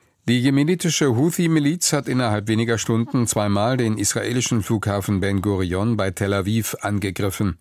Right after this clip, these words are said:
Bei der zweiten Attacke sei eine Hyperschallrakete eingesetzt worden, erklärte ein Sprecher der militanten Islamisten. Israels Armee zufolge wurden beide Raketen abgefangen.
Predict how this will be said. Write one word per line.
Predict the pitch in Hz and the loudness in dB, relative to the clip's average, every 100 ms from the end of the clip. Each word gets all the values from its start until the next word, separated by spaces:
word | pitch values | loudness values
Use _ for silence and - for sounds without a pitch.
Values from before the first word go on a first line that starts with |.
| - - - - - - | -12 -20 -20 -20 -20 -10
Bei | 101 | -6
der | 92 | -4
zweiten | 92 107 101 120 | -2 -2 0 -2
Attacke | 104 117 117 131 | -2 -2 -2 -2
sei | 104 101 | 0 -2
eine | 107 104 101 | -2 -2 0
Hyperschallrakete | 117 143 113 98 107 98 92 90 - 104 101 98 | 0 0 -2 -2 -2 -2 -2 -4 -2 -4 -2 -4
eingesetzt | 101 104 95 98 95 - | -2 0 0 -2 -4 -4
worden, | 101 98 98 - - - - | -2 -2 -2 -4 -14 -20 -8
erklärte | 104 120 120 120 | -4 0 0 0
ein | 104 104 | 0 -2
Sprecher | 113 107 - 104 | -2 -4 0 -2
der | 98 95 | 0 -2
militanten | 95 92 92 95 95 - 95 | 0 -2 -2 -2 -4 -4 -4
Islamisten. | 92 104 101 101 - 101 85 - - - | -2 0 0 0 0 -2 -2 -6 -20 -12
Israels | - 135 - 120 120 123 | -2 -2 0 0 0 -2
Armee | 123 110 110 | 0 2 0
zufolge | - 123 - 123 139 143 | 0 -4 -2 -2 0 -2
wurden | 123 113 104 | -2 0 0
beide | 101 98 98 | 0 0 -2
Raketen | 95 - 95 104 | -2 -4 -4 -4
abgefangen. | 101 - 98 90 - - | -6 -4 -6 -6 -10 -12